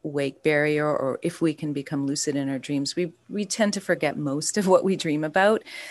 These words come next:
Um, but we also lose our ability to, you know, to,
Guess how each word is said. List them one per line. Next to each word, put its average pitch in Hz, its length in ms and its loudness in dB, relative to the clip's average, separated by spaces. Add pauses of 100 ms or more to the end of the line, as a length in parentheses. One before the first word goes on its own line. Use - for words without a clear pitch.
(240)
Um, 156 380 4
but - 220 6
we 214 140 8
also 233 300 8
lose 185 280 6
our 180 120 8
ability 160 500 4
to, 151 400 -2
you 151 80 -4
know, 143 300 0
to, 151 260 -6